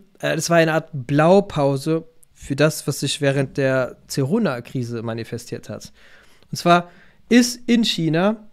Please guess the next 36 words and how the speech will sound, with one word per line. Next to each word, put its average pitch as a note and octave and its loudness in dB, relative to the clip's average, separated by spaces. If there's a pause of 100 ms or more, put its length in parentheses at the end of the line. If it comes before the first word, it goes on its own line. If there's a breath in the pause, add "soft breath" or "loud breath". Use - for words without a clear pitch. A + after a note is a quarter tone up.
(380)
ein, D#3 2
äh, C#3+ 0
ein C#3+ -4
Atemwegsvirus D#3+ 0
sozusagen, C#3+ -2
äh, C#3 -6
ausgebreitet D3 0
durch D3+ 2
eben C3+ -2
Tiere, E3 0 (380 soft breath)
durch - -4
bestimmte, C#3 -2
äh, C3+ -4
Kreuzungen D#3+ 0
da. D#3+ 4
Und, D3 -2 (120)
ähm, C#3+ -6
das - 0
Virus E3 2 (140)
war D3 -2
super F3+ 2
aggressiv F#3+ 0
und D3 -2 (480 soft breath)
hat D3+ -2
dann D3 2
sozusagen, C#3+ -4
war C3+ -4
viel - 0
aggressiver C#3 -2
als B2+ -4
sozusagen C3+ -6
in C3+ -4
der B2+ 0
Realität B2 -4
dann B2+ -6
später. D#3+ -2